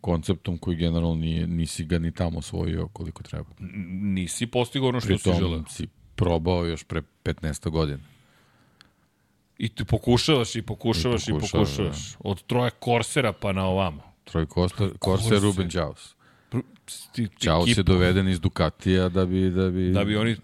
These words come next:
Speaker 2: došli do,
Speaker 1: da bi
Speaker 2: do, do,
Speaker 1: nešto,
Speaker 2: do,
Speaker 1: neki osnove
Speaker 2: tako je.
Speaker 1: postavio.
Speaker 2: Do cilja, ajde da tako kažem.
Speaker 1: Da.
Speaker 2: U, ozbiljno, ozbiljan ih čeka posao, ako se odluče za to, ali Dorna to juri. Međutim, kada spominjemo Dornu,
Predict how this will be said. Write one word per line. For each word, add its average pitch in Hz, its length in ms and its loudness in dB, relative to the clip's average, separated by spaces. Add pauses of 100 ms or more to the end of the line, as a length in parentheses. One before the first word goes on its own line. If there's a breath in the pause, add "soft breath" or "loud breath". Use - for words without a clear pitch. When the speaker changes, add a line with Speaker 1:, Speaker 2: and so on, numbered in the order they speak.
(120)
Speaker 2:
došli 110 320 0
do, 113 100 2
Speaker 1:
da 113 160 6
bi 95 80 4
Speaker 2:
do, 92 60 4
do, 95 80 6
Speaker 1:
nešto, 98 400 2
Speaker 2:
do, 113 200 2 (220)
Speaker 1:
neki 104 320 4
osnove 82 340 -2
Speaker 2:
tako 95 340 -2
je. 71 60 -2
Speaker 1:
postavio. 73 120 -12 (720 soft breath)
Speaker 2:
Do 104 320 2
cilja, 90 340 -2
ajde 82 240 -8
da 90 140 -4
tako 87 280 -10
kažem. 80 360 -12
Speaker 1:
Da. 71 160 -14 (920 loud breath)
Speaker 2:
U, 113 500 2
ozbiljno, 92 460 -2
ozbiljan 123 560 2
ih 98 120 -2
čeka 110 300 0
posao, 92 540 -2
ako 117 300 0
se - 120 0
odluče 104 320 -2
za 95 100 -2
to, - 200 -2
ali 139 420 0
Dorna 104 400 0
to 147 200 0
juri. 135 320 0 (240)
Međutim, 113 540 4
kada 117 180 2
spominjemo 120 520 0
Dornu, 98 480 2